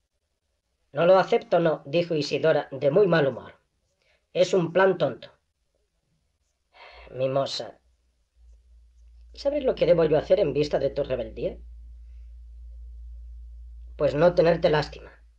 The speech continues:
no interesarme por ti y mirarte como tierra común,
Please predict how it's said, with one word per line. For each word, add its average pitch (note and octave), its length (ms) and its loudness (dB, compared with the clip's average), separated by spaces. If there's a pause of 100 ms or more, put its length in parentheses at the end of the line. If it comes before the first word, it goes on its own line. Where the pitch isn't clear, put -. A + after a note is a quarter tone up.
(640)
no C#4+ 80 0
interesarme F#3 640 2
por D3+ 280 -2
ti - 340 0 (1080)
y B3+ 100 4
mirarte F#3 400 6
como D#3 180 0
tierra D3+ 300 2
común, E3 460 2